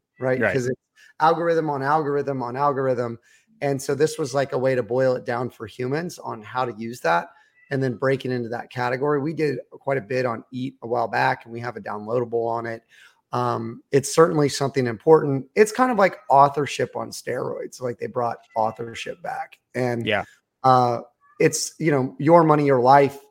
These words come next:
Speaker 1: uh, was affected first, but they're, they're rolling it out everywhere. Uh, and yeah, I mean, eat is something to consider. I mean, the biggest thing that I think most people are doing wrong is there needs to be an author profile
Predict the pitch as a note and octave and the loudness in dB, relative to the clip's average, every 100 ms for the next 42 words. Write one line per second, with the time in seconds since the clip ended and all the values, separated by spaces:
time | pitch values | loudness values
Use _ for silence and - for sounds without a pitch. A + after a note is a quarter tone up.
0 | B2+ A#2 A#2+ B2+ A#2+ C3+ D3 C3+ A#2+ F#2+ | -6 -6 -4 -8 -8 -8 -8 -8 -12 -6
1 | - C#3 C3+ - C#3 D3+ F3+ C#3+ - D3 | 0 2 0 -8 -8 -2 -2 -2 -12 -2
2 | F3 D3 C#3+ C#3+ B2 A#2 A#2 A2+ A#2 A#2 | 0 2 2 2 0 0 -2 -2 -6 -2
3 | B2+ C3+ D3+ C3+ _ - - _ _ - | 0 0 -2 -8 _ -20 -20 _ _ -4
4 | A#2 A2+ A2+ - _ _ - C3 C3 B2+ | -2 -2 -4 -8 _ _ -4 0 0 -2
5 | A2+ - D3 C3 - C#3 C#3 C3 - _ | -4 0 4 4 2 -2 -2 -4 -10 _
6 | D#3+ F3 - D#3 - D3 D3 C#3+ C3+ - | -4 -4 -2 -4 -4 -6 -4 -2 -2 -4
7 | - C#3 - C3 D3+ D#3+ - D#3 D#3 C#3+ | -6 -6 -4 2 4 4 4 0 0 -2
8 | A#2+ A3 A#3 - D3 C#3 C#3+ - - C#3 | 4 6 6 2 -6 -6 -8 -8 0 2
9 | C#3+ D#3 D3 C3+ D#3 D#3 D#3+ D#3 C3 B2+ | 2 0 0 2 2 0 -4 -2 -2 -2
10 | A#2+ C3 C3 A#2 - _ _ _ _ _ | 0 2 2 0 -8 _ _ _ _ _
11 | _ _ - - D#3+ D3+ C3 - _ - | _ _ -18 0 4 4 2 -6 _ -20
12 | _ _ _ A3+ C3 D#3 E3+ D#3 E3 D3+ | _ _ _ -2 4 6 4 2 2 2
13 | - B2 C#3 D3+ D3+ - - C3+ D3+ D3+ | 2 0 0 0 -4 -4 0 2 2 0
14 | B2+ A2 C3+ C3+ | -6 -6 -8 -14